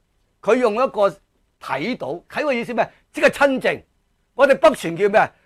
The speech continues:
身作證具足住啊！係啊，如果你睇《清淨道論》嗰啲咧，或者睇嗰啲論書嗰啲咧，即係話，譬如我聽佛陀講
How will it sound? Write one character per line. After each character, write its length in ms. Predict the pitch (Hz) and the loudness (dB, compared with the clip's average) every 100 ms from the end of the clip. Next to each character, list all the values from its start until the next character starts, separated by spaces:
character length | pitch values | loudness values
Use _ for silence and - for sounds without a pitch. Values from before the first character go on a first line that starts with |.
| _ | _
身 640 | - - - 311 320 320 254 | -20 -12 2 2 2 -4 -2
作 340 | 277 226 - _ - | 4 4 2 _ -2
證 360 | 233 226 226 | -2 -2 -6
具 360 | - 196 185 185 | -2 -2 -2 -4
足 140 | 285 202 _ - | -6 -6 _ -14
住 320 | 190 143 151 | -10 -6 -6
啊！ 120 | 127 _ _ _ _ _ _ _ | -8 _ _ _ _ _ _ _
係 100 | 170 | 0
啊， 40 | 196 | 0
如 120 | 185 | 2
果 80 | 233 | 2
你 60 | |
睇 60 | 190 | 2
《清 120 | 214 226 | -2 -4
淨 100 | 170 | -4
道 100 | 156 | -4
論》 140 | 151 | -4
嗰 80 | 147 | -4
啲 140 | 190 | -4
咧， 140 | 190 175 _ _ _ _ - | -4 -6 _ _ _ _ -2
或 80 | |
者 80 | 214 | 0
睇 80 | 196 | 2
嗰 140 | 214 | 4
啲 40 | 226 | 4
論 120 | 185 | 4
書 240 | 147 - 208 | -2 -8 -6
嗰 60 | 170 | -4
啲 100 | 180 | -2
咧， 180 | 185 - _ _ _ _ _ _ | -2 -4 _ _ _ _ _ _
即 100 | - | -2
係 60 | 320 | 4
話， 280 | 233 175 - _ _ _ _ _ _ _ _ _ _ | 6 4 2 _ _ _ _ _ _ _ _ _ _
譬 140 | 247 | -2
如 80 | 202 | 2
我 200 | 170 220 | 4 4
聽 320 | 220 226 254 | 2 0 -2
佛 120 | 240 190 - | -2 -8 -10
陀 240 | 107 110 | -16 -14
講 260 | - 139 | -8 -8